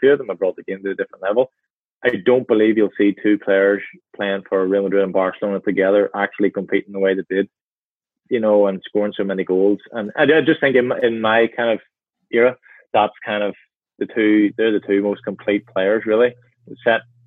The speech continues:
broken records, set records, break records, very hard. But the Ronaldo before that was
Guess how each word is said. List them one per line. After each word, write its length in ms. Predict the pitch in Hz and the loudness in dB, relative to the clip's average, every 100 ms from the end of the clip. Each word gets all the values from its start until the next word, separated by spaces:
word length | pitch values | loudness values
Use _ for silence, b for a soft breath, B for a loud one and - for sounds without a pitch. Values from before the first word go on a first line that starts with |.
| _ - | _ 0
broken 360 | 135 131 107 | 2 2 -4
records, 460 | 95 95 - 95 95 | -6 -4 -2 -2 0
set 180 | 120 117 | -2 0
records, 380 | 104 101 101 95 - | -2 -2 -2 -2 0
break 240 | 98 98 | -2 0
records, 480 | 101 98 - 104 104 - b b b _ | -4 -4 -4 -4 -6 -18 b b b _
very 160 | - 113 | 0 0
hard. 260 | 101 101 98 | 2 0 2
But 180 | - - - | -2 -2 0
the 320 | 110 107 104 104 | 2 2 0 -4
Ronaldo 380 | 104 104 110 | -2 0 0
before 300 | 104 98 101 | -2 -4 -2
that 200 | 101 107 | -2 -2
was 140 | 92 | -6